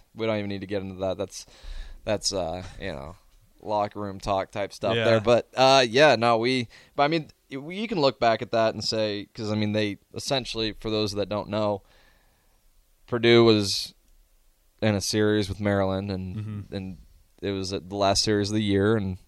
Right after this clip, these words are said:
Speaker 1: they had dropped the first two games to Maryland, which, uh, Maryland needed a sweep Purdue for Nebraska to be in the Big Ten tournament, right, advance into the postseason.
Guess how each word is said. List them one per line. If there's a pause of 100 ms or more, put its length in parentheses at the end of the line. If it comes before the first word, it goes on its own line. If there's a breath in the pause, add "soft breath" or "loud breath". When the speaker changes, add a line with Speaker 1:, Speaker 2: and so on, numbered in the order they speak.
(140)
Speaker 1:
they
had
dropped
the (160)
first
two
games
to
Maryland,
which, (500 loud breath)
uh,
Maryland
needed
a
sweep (520)
Purdue (240)
for (140)
Nebraska
to
be (120)
in (440)
the
Big
Ten
tournament, (160)
right,
advance
into
the
postseason.